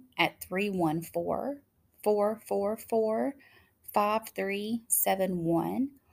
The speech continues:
or Crime Stoppers at eight six six, three seven one, tips, which is eight four seven seven is the number on that. If you go through Crime Stoppers, you can do anonymous. You can also, I think, do the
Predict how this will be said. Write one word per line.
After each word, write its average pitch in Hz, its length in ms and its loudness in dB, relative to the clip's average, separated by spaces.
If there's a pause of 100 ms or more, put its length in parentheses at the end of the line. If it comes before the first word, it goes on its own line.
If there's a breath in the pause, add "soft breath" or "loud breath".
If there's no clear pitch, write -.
(200 soft breath)
or 180 100 -2
Crime 202 380 -2
Stoppers 220 600 -2 (140)
at - 160 -4 (100)
eight - 240 -4
six - 520 0
six, - 520 -2 (280)
three 196 280 -2
seven 175 580 -2
one, 185 560 -2 (240)
tips, - 640 -2
which - 200 -8
is 165 280 -6 (540 loud breath)
eight - 240 -4 (100)
four 185 260 -2
seven 175 440 -2
seven 170 380 -2
is 170 140 -6
the 170 100 -2
number 165 340 0
on 165 140 0
that. 165 260 0 (560 loud breath)
If 240 100 -4
you 233 80 2
go 240 140 6
through 240 180 0
Crime 196 300 0
Stoppers, 185 500 -2
you 180 60 -8
can 175 180 -6
do 165 320 0
anonymous. 160 840 0 (100)
You 170 140 -6
can - 160 -6
also, 175 280 -2
I 165 100 0
think, 165 260 -2
do 165 120 -4
the 160 300 -4